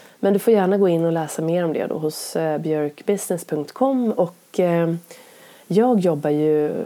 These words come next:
också med de här verktygen i min träning med dig. Så att när du tränar mental träning med mig så kommer du att få ta del av de här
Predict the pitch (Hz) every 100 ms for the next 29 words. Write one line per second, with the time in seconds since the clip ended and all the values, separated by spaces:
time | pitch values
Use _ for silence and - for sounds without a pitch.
0 | - 165 - - 185 190 165 156 139 170
1 | 160 143 - - 151 151 143 156 160 285
2 | 302 170 - - 98 - 160 151 - 170
3 | - - - 170 190 170 170 185 185 277
4 | 269 226 220 - 214 202 196 185 180 175
5 | 175 185 170 160 - 180 165 156 156 151
6 | - - 156 151 156 160 170 165 156 -
7 | - 165 -